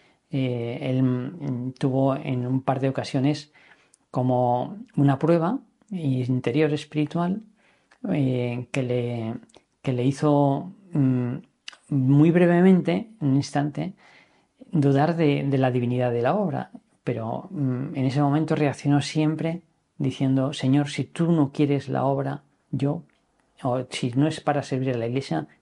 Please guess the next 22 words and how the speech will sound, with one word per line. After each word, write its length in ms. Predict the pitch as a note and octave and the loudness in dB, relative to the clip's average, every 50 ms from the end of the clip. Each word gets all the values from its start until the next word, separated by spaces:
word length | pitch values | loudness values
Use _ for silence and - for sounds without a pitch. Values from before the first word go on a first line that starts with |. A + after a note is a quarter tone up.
| _ | _
destrúyela". 760 | - - C#3+ - - - C#3+ C#3 B2 A2 G#2+ G#2 G#2 G#2 - _ _ _ _ _ _ _ _ _ _ _ _ - - _ _ _ _ _ _ _ _ _ _ _ _ _ - | -2 -2 0 -2 -4 -2 -2 0 0 -2 -4 -10 -12 -14 -18 _ _ _ _ _ _ _ _ _ _ _ _ -20 -20 _ _ _ _ _ _ _ _ _ _ _ _ _ -2
Y 120 | F3 C#3 | 0 0
es 100 | C3+ - | 0 0
para 160 | - B2 G#2 | -2 -2 -4
servir 320 | - - C3+ B2+ C3+ C#3+ D3 | -2 -4 0 2 2 4 4
a 40 | E3 | 4
la 100 | F#3 F3 | 2 2
Iglesia 400 | C#3+ C3 C#3+ C#3 - - C#3+ C3 | 4 2 2 2 2 -2 -2 -2
y 100 | B2+ B2 | -2 -2
es 120 | A#2 A2+ | -4 -2
de 100 | B2 B2+ | -2 0
Dios, 420 | C#3 E3 D3+ B2+ - - - - _ F3+ - - | 0 0 0 -2 -4 -8 -12 -16 _ -20 -18 -8
es 220 | F3 D3 B2 A2+ | -6 -4 -4 -4
de 100 | A#2+ A#2 | -4 -2
Dios 420 | A#2+ C#3 F3 A3 A3+ A3 - - _ | 0 0 0 0 0 -4 -8 -12 _
y 120 | - D3+ C3 | -2 0 0
de 100 | B2+ A#2 | 0 0
la 100 | G#2+ A2 | -2 -4
Iglesia. 500 | A2 G#2+ G#2 G#2 G#2 - - B2 B2 - _ _ _ _ _ _ _ _ - - _ _ _ _ _ _ _ _ | -6 -6 -8 -10 -12 -12 -14 -14 -14 -18 _ _ _ _ _ _ _ _ -20 -20 _ _ _ _ _ _ _ _
Bien, 180 | - F#3 F#3+ F3 | 2 4 4 4
en 80 | E3 E3 | 4 2
definitiva, 600 | D3 - D#3+ - - D#3+ F#3+ F3+ F#3 G3 G3+ | 0 2 2 2 2 4 4 4 6 4 2